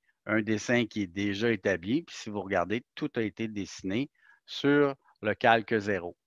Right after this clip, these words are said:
Parfait. Donc, le nom du lit, lit simple trente-neuf par soixante-quinze, puis je vais,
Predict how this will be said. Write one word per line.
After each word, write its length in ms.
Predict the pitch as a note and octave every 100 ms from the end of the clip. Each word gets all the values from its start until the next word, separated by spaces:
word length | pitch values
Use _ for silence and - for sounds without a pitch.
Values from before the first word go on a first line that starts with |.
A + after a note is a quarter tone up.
| _ C#3+
Parfait. 440 | C3+ - B2 - - _
Donc, 220 | A2 - - _ _ - -
le 120 | A#2+
nom 160 | D#3 D#3+
du 160 | C3 C3+
lit, 300 | D3 G3 - _ _ _ - _ _ A#2+
lit 120 | C#3
simple 320 | - D#3+ D3+
trente-neuf 380 | C3+ C3 C#3 B2+
par 160 | B2
soixante-quinze, 800 | - C#3+ C3 - E3+ G3 E3 - _ _ _ _ _
puis 180 | - D#3+
je 120 | B2+
vais, 300 | B2+ C#3 D3+